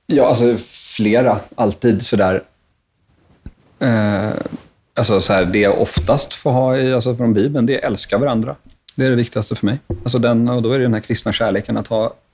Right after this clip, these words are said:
som kristna kärleken är, där man älskar även de man inte tycker om och inte vill hänga med, utan det är en respekt, en djup respekt för alla de omkring sig.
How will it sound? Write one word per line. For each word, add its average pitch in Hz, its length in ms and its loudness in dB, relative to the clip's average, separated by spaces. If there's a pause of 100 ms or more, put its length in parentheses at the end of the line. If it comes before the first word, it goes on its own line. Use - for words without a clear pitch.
som 120 100 0
kristna 113 260 0
kärleken 104 400 0
är, 98 120 0 (240)
där - 120 0
man 123 100 6
älskar 110 380 0
även 113 300 0
de 101 120 0
man 104 120 0
inte 98 160 -4
tycker 98 240 -2
om 107 180 2
och 104 60 0
inte 98 240 -4
vill 120 80 -4
hänga 101 240 -2
med, 98 300 -4
utan 110 180 -8
det 120 60 -4
är 113 40 -2
en 101 60 -4
respekt, 101 480 -6
en 113 80 4
djup 123 280 0
respekt - 420 -6
för 117 120 -4
alla 107 120 2
de 101 180 0
omkring 110 300 0
sig. 110 180 -6